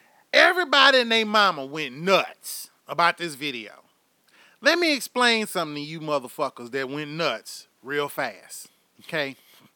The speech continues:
First of all, rich men are right. Donald Trump is right. He probably was able to go up to a woman and grab her by the pussy.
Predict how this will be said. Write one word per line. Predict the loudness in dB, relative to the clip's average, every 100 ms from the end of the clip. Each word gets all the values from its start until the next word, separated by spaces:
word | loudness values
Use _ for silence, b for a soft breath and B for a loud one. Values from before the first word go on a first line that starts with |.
| _ _ _ _ _ _ -20 _ _
First | -4 4 4 2
of | -4
all, | -4 -4 -10 _ _ _ b b b b b b b b
rich | -2 0 0 -4
men | -2 0 0
are | 2 4
right. | 6 4 2 _ -20 b b b b b b _ _ _ _
Donald | -4 -2 0
Trump | 0 0 0
is | 0 2
right. | 4 2 -4 _ _ _ _ _ _ _ _ _ _ _ _ _ _ _ _ _ _ _ _ _ _ -4
He | -2
probably | 4 6 6 2
was | 0 2
able | 4 2 0 -8 _ b b -20 b b _
to | -10 -2
go | 0 2
up | 0 -2
to | -2
a | 0
woman | 0 0 2
and | 2 2 4
grab | 6 8 6 4
her | 0 0 -2 _ _ _ _ _ _ _ _
by | 4 4
the | 2 0
pussy. | 2 2 0 -18